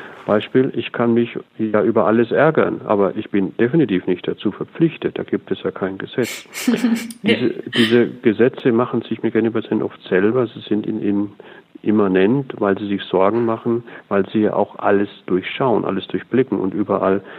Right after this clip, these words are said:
Speaker 1: ja auch sehen, wo Probleme stehen. Andere, sogenannte Turnbeutelvergesser, denen ist ja alles egal, denen macht der,
Speaker 2: <laughs>
Speaker 1: den,
Speaker 2: Ja.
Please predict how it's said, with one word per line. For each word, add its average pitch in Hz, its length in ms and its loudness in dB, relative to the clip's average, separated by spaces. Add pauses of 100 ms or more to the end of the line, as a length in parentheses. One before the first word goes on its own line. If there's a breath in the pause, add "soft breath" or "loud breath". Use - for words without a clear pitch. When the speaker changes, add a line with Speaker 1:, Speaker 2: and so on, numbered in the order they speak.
(200 loud breath)
Speaker 1:
ja 98 180 2
auch 95 260 0 (120)
sehen, 107 440 2 (120)
wo 101 200 -4
Probleme 98 520 2
stehen. 113 580 -2 (260 loud breath)
Andere, 120 480 2 (420 loud breath)
sogenannte 95 500 -2
Turnbeutelvergesser, 110 1120 0
denen 98 180 0
ist - 100 -6
ja - 80 -2
alles 92 220 -4
egal, 101 380 0
denen 92 180 0
macht 98 240 -2
der, 104 340 0
Speaker 2:
<laughs> - 20 -8
Speaker 1:
den, - 180 2
Speaker 2:
Ja. - 60 -4